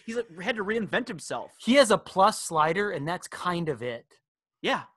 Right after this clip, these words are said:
Speaker 1: yeah.
Speaker 2: <laughs> And he can
Speaker 1: He's got this,
Speaker 2: locate
Speaker 1: like,
Speaker 2: his fastball, yeah.
Speaker 1: his fastball is, like,
Speaker 2: <laughs>
Speaker 1: ninety-one miles an hour, which is nothing these
Speaker 2: <laughs>
Speaker 1: days when people
Speaker 2: Right.
Speaker 1: are,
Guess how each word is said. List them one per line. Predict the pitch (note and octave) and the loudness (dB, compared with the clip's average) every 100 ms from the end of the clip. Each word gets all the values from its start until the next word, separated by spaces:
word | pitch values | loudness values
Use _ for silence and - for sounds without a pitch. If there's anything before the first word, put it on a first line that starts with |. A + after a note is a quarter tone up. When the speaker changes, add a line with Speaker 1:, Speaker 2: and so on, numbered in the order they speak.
| _ | _
Speaker 1:
yeah. | D3+ E3+ A#2 - | -6 -4 -4 2
Speaker 2:
<laughs> | |
And | - A3 | 4 6
he | A#3 | 6
can | A3 | 4
Speaker 1:
He's | F#3+ | 2
got | A#3+ | 4
this, | |
Speaker 2:
locate | G3 A#3+ G3 | 6 6 6
Speaker 1:
like, | F#3 | 6
Speaker 2:
his | D#3+ | 4
fastball, | E3+ D#3+ - C3 B2+ | 2 2 4 2 4
yeah. | E3 C3 - | 0 0 -4
Speaker 1:
his | G#3 | -2
fastball | B3+ C#4+ C4+ B3 | 2 4 4 2
is, | |
like, | G3+ | 2
Speaker 2:
<laughs> | D3+ F3+ | 2 2
Speaker 1:
ninety-one | G#3+ F#3 F3+ | 2 2 2
miles | E3+ F3 | 4 2
an | D3+ | 0
hour, | A#2+ A2 A#3+ A#3 | 0 2 4 4
which | E3+ F#3+ | 4 2
is | F#3 G#3 | 4 0
nothing | D#3 E3 F3+ G3+ G3+ - B2+ | -2 -6 -2 2 2 2 -6
these | A#2 B2 | -6 -6
Speaker 2:
<laughs> | D#4+ | -4
Speaker 1:
days | C4 A2+ A2 | -4 -6 -8
when | C#3+ C#3+ | -8 -8
people | D#3+ F3+ - | -10 -6 0
Speaker 2:
Right. | E3 F3+ | 4 4
Speaker 1:
are, | C3 | 2